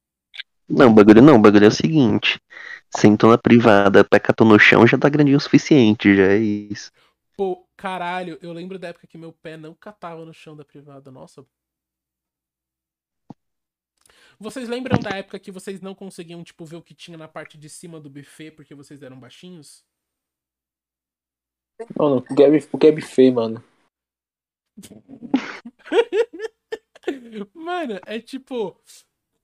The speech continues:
Speaker 2: é um, é um, hum, como que eu explico? É um negocinho de metal que tem, tipo, uma água que fica quente, aí tem, tipo, umas panelonas cheias de arroz, feijão, carne e coisa,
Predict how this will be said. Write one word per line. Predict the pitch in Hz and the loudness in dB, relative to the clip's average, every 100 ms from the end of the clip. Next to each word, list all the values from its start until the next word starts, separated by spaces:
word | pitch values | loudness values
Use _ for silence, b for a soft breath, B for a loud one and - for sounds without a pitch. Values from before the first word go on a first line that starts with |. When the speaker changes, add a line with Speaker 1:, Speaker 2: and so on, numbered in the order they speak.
| _ | _
Speaker 2:
é | 202 220 254 | -12 -10 -10
um, | 277 311 311 _ _ - _ _ _ _ _ _ _ - - | -14 -16 -20 _ _ -20 _ _ _ _ _ _ _ -18 -14
é | 226 | -12
um, | 226 277 277 202 156 _ _ _ _ _ | -14 -12 -14 -14 -18 _ _ _ _ _
hum, | 208 269 | -16 -16
como | 285 302 302 | -16 -18 -18
que | |
eu | 277 | -18
explico? | 262 - 202 165 - 135 _ _ - | -20 -20 -18 -18 -20 -20 _ _ -16
É | 208 | -12
um | 240 | -10
negocinho | 285 262 262 269 254 | -10 -8 -8 -8 -14
de | 226 | -12
metal | 240 226 - 202 165 160 226 277 | -10 -12 -8 -8 -6 -8 -10 -16
que | - 220 | -20 -20
tem, | 214 214 | -18 -18
tipo, | 214 208 - 160 _ _ _ _ _ _ _ - | -18 -20 -18 -20 _ _ _ _ _ _ _ -18
uma | 214 208 | -12 -10
água | 196 180 185 185 208 | -8 -10 -12 -16 -20
que | _ 196 | _ -20
fica | _ - | _ -18
quente, | 175 - 160 156 196 - | -18 -18 -20 -20 -20 -20
aí | 202 | -20
tem, | 190 180 | -20 -20
tipo, | - 180 | -20 -20
umas | 165 - | -20 -18
panelonas | 202 185 190 175 165 | -16 -14 -14 -14 -18
cheias | - 165 165 | -20 -20 -20
de | 175 | -20
arroz, | 180 165 185 - | -18 -18 -18 -18
feijão, | 175 160 151 151 175 | -20 -18 -16 -16 -18
carne | - 170 165 175 | -18 -20 -18 -18
e | |
coisa, | - 175 180 233 | -18 -16 -14 -16